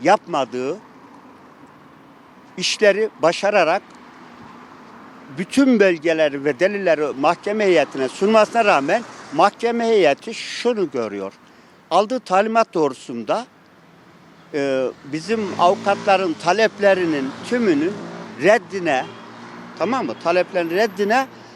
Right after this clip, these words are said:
ve kendilerinin aldığı talimatlar doğrultusunda verilen emirlere uyarak,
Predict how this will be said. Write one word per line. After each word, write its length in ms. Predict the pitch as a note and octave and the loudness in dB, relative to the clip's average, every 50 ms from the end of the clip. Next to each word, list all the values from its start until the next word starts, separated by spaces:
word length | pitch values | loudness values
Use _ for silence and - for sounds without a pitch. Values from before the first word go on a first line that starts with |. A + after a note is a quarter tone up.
| - - - D#3+ | -20 -10 -2 2
ve 140 | G#3+ C#4 C4 - | 2 2 2 0
kendilerinin 580 | - - A#3 B3+ B3 A3+ B3+ A#3+ A#3 A3+ A3 F#3 - | -4 -4 -4 -4 -4 -4 0 0 0 0 0 -8 -4
aldığı 360 | - G3+ A#3 B3 G#3+ A3 G#3 F3 | 0 0 0 0 0 -2 -4 -4
talimatlar 800 | - - G3 A3 A#3+ A#3 A#3 A#3 A3 - - B3 A3 F3+ D3+ | -2 0 0 0 0 0 -2 -2 -2 0 0 0 0 0 0
doğrultusunda 800 | F3 E3+ E3 D#3 C3 - - - - F3 F3 D#3+ G3 B3 C4 C#4+ - - - - - - - - - - | 0 2 2 2 0 -4 -14 -8 -6 -6 -2 0 0 0 0 0 -10 -20 -20 -20 -20 -20 -20 -20 -16 -6
verilen 520 | D#3 F3+ A3+ A#3+ A#3 A3+ G3 F3 D3+ D3 C#3 B2+ - - - - | 0 2 2 4 4 2 2 2 0 0 -2 -8 -16 -14 -6 -2
emirlere 540 | G3 A3 A3+ A3+ A3+ G3+ G3 F#3 E3 E3+ F3 | -2 -2 0 -2 -4 0 0 0 0 0 -2
uyarak, 480 | - G3 A3 A3 G3 D#3 F3 A#3 B3 | -2 -2 0 2 2 2 0 -2 -6